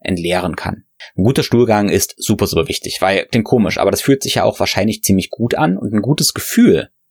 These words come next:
das ist noch was ganz Wichtiges jetzt, ist immer ein Zeichen dafür, dass etwas auch gut ist. Okay, wenn es sich gut anfühlt, ist es oft auch gut. In unserer Kultur haben wir uns ganz schön verabschiedet davon, uns auch letztendlich mit solchen Dingen zu beschäftigen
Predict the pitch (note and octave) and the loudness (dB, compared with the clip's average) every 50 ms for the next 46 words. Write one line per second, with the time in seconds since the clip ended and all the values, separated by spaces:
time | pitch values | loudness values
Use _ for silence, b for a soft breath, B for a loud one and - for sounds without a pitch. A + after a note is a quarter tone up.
0 | _ - - - - - G#2+ F#2+ - F#2+ - - G2+ G2+ - A2 - - B2 A2+ | _ -8 -6 -4 -2 -2 -2 -2 -2 -2 0 0 -2 -2 -2 -4 -2 0 2 2
1 | A2+ - B2 B2 - - B B B B B B B B - G2+ F#2 - C3 C#3+ | 2 2 0 0 0 -2 B B B B B B B B -10 -4 0 2 2 4
2 | D3 C#3+ A2+ A2 - - - - F#2+ A#2 C3+ - - G#2+ G2 F#2+ E2+ F2 - - | 4 4 2 2 0 -2 0 0 2 2 2 2 2 2 2 2 0 -2 0 2
3 | F#2 - - D#2+ E2+ D2+ G2 G#2 - G#2 F2+ - - A2 G2+ F#2+ - E2+ F2+ - | 2 2 2 2 0 -2 -4 -2 -2 -2 -2 0 0 0 -2 0 -2 -2 -2 -2
4 | - - - _ _ - - - A2+ A#2+ A2+ G#2 G2 - - - G2+ - - B2+ | -4 -4 -8 _ _ -8 -4 -4 -2 0 0 0 0 0 0 0 0 2 2 2
5 | C3+ - - A#2+ A#2 - - G#2 F#2+ - G2+ - - - - - - - - - | 2 2 0 -2 -2 -2 -2 -2 0 0 -2 -2 -2 -2 -4 -6 -6 -8 -14 -14
6 | - - - G2+ F#2+ - - - _ _ _ _ _ B B B B B - G2+ | -12 -4 0 0 0 0 -2 -6 _ _ _ _ _ B B B B B -2 0
7 | A2 A#2 B2+ C#3+ - B2 A2 - C#3+ C#3 B2+ A2 G2+ G#2 G#2 G2 G2 - - F#2 | 2 2 2 0 0 -2 0 2 4 4 4 2 2 2 2 2 2 0 -2 -2
8 | A2 A2 A2 G2 F2 E2 - - - - - G#2+ F#2 D#2+ D#2+ E2 F#2 - - G#2 | -2 -2 -2 -2 -2 -4 -4 -4 -2 0 2 2 2 2 2 0 0 0 0 -2
9 | - - - F#2 - - - F#2+ - - F#2+ F2+ - - - G#2 G2 - G2+ F#2 | 0 0 -2 -4 -2 0 0 0 0 0 -4 -4 -4 -2 -2 -2 0 0 -2 -2
10 | - - F#2 A2 - - G2+ F#2 G2 G#2 A2+ A2+ G#2+ G#2 - - - - - - | 2 2 2 2 2 2 2 4 4 4 4 4 2 0 -2 -4 -4 -2 -2 -2
11 | F#3+ - - - F2 G#2 B2 | -2 -2 -2 0 0 0 0